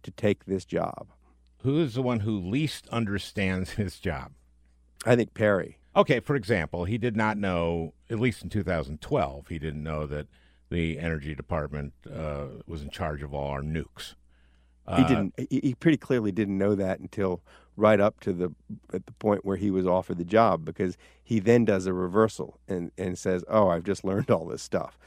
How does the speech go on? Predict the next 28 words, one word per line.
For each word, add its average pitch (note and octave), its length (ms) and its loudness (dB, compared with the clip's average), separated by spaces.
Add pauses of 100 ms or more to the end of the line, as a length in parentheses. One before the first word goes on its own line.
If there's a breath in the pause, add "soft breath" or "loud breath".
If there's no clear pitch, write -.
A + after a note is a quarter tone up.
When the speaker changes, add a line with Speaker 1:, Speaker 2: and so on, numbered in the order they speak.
(160 soft breath)
Speaker 2:
Oh, A2+ 140 6
that's A#2+ 220 4
Speaker 1:
Uh, C3+ 40 6
Speaker 2:
right. F2+ 240 4
Speaker 1:
and G2 160 -2
I'm, G#2 160 -2 (180)
and A2 100 4
I'm G#2 120 4
really A2+ 200 10
sorry G2 400 4
I F2 120 0
said F#2+ 280 -2
what E2+ 140 -6
I E2 80 -4
said. - 360 -6 (100)
And C#3+ 180 6
there's D3 180 8
this D3 120 0
other F#3+ 200 8
thing. F2+ 200 0
You, A#2 520 6
if A2+ 140 2
I B2+ 80 6
st-, - 300 -8
if B2 80 0
I B2 120 8
dropped B2 520 4
you A#2+ 480 4